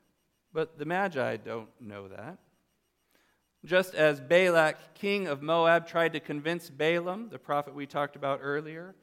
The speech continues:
he tried to convince him to curse God's people, to curse Israel.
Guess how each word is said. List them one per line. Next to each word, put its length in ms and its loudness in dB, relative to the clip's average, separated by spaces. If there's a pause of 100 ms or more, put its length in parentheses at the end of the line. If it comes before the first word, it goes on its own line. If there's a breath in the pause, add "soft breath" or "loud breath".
(160 soft breath)
he 80 -4
tried 280 4
to 40 0
convince 400 -2
him 140 -2
to 100 -4
curse 400 -2
God's 320 0
people, 300 -10
to 100 -8
curse 380 -2
Israel. 600 -8